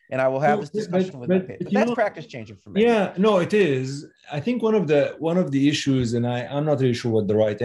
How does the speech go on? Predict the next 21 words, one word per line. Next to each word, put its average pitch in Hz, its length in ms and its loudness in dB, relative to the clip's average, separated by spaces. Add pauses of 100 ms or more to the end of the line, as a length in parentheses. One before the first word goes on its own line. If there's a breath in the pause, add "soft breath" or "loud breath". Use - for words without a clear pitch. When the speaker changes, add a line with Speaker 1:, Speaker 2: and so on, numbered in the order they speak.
Speaker 2:
answer 120 240 -2
is. 98 100 -2
I'm 98 140 -2
curious, 113 320 2
obviously, 98 540 -2
your 135 220 4
opinion, 92 520 -2 (1120)
is 139 260 2
that 127 300 0 (260)
the 135 100 4
data 190 480 2
that, 147 160 -4 (680)
the 127 160 0 (160)
data 185 200 2
that 143 280 -2
showed 135 440 0
the 117 80 0
benefit 131 500 0 (120)
of 101 140 -4
maintenance 123 800 0 (120)
lenalidomide 113 880 0